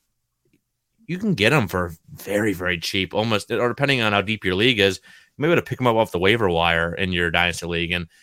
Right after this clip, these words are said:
he's gonna be a guy that's gonna play. The defense will keep him in the lineup even when he's struggling. So he could be a, a sneaky, s-, you know, number two type of catcher for fantasy purposes down the road. So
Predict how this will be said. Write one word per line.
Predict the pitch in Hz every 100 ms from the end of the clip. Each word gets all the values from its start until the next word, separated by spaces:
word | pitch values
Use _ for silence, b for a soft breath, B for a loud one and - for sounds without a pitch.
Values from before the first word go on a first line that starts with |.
| b -
he's | 127
gonna | 190
be | 160
a |
guy | 135 123
that's | 104
gonna | - 120
play. | - 110 110 110
The | 92
defense | 92 113 120
will | 98
keep | 110 101
him | 104
in |
the | 95
lineup | 87 92 95 90
even | 104 98
when | 95
he's | 95
struggling. | - 92 87 87 87
So | - 87 85 - _ _ _ -
he |
could | 190 240
be | 156
a, | 104 85
a | 104
sneaky, | - 110 117 110 107 104 - _
s-, | - - _ _ -
you | 107
know, | 107 98
number | 104 101
two | - 120 110
type | 104
of | 87
catcher | - 110 - 90
for | 82
fantasy | 85 95 87
purposes | 87 82 - 85
down | 87 85
the |
road. | 85 85 82
So | 90 85